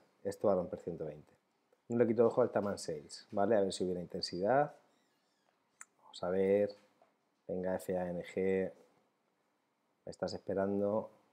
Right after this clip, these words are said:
para romper ese ciento veinte punto cero. Vamos, vamos. A ver si fuera esta la vela. A ver si fuera esta la vela. Cien, vale. Un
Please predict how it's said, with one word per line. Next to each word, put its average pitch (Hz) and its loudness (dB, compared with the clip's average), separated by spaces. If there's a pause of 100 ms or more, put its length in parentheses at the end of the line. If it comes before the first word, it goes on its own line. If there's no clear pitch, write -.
(1040)
para 90 -4
romper 92 0
ese - -8
ciento 98 0
veinte 98 -2
punto 98 -4
cero. 82 -6 (420)
Vamos, 98 -4
vamos. 110 -6 (800)
A 85 -6
ver 90 -2
si 98 -6
fuera 98 0
esta 95 -4
la 95 0
vela. 127 2 (1500)
A 98 0
ver 104 -4
si 110 -6
fuera 101 0
esta 95 -4
la 87 0
vela. 127 0 (1400)
Cien, 92 -4 (420)
vale. 117 -2
Un 131 -10